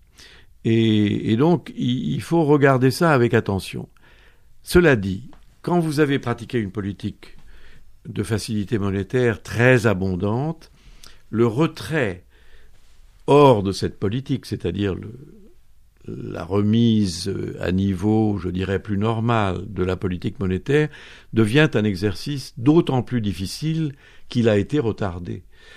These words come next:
Parce que si vous avez de grandes bulles qui se sont établies à la faveur de la continuation de cette politique sur des marchés comme par exemple les marchés obligataires, le jour où les marchés voient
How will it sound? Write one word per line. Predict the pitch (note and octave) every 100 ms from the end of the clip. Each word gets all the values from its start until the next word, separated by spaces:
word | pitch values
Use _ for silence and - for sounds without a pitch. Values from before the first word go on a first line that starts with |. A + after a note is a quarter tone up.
| - - -
Parce | F2
que | - B2 G#2 - - - - -
si | - - D3+
vous | C#3+ C3
avez | B2+ A#2 A#2
de |
grandes | G2+ F#2 G2+ C3+ B2
bulles | F#2 F2+ A#2+ B2+ A2 F2 F2 - - - - _
qui | - G#2+
se | -
sont | G#2+ - A#2+ G#2+ F#2 F#2 F#2
établies | F#2+ F#2 B2 C#3 D#3 B2 F2+ -
à | F2+
la | F#2
faveur | - G#2 G2+ A2+ A2 F2+
de | E2+ F#2 F#2 F2 F2+
la | F#2
continuation | - G#2 - B2+ D#3 C3+ D3+ A#2
de |
cette | - F#2 -
politique | F2+ F2 - F#2 - - - - -
sur | - - G2+
des | G2
marchés | F#2 D#2+ - A2
comme | G#2 E2+
par | E2+
exemple | F2 E2 G2 -
les |
marchés | E2+ F2 -
obligataires, | F2 D#2+ E2 D2+ - C#3 E3 D#3 - - - -
le | G#2
jour | A2 B2 F#3 D#3+
où | A#2+
les | A#2
marchés | G#2 F#2+ - A#2+ G2
voient | F2+ F#2+ G2+ G#2 F2 E2+